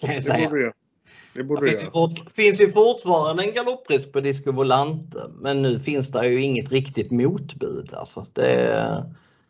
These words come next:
Speaker 1: det är liksom Remarkable Feat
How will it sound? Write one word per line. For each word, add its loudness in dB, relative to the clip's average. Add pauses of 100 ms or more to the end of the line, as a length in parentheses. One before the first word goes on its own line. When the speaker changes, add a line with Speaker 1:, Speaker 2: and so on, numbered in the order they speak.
(380)
Speaker 1:
det 4
är 8
liksom 2
Remarkable 4 (160)
Feat -2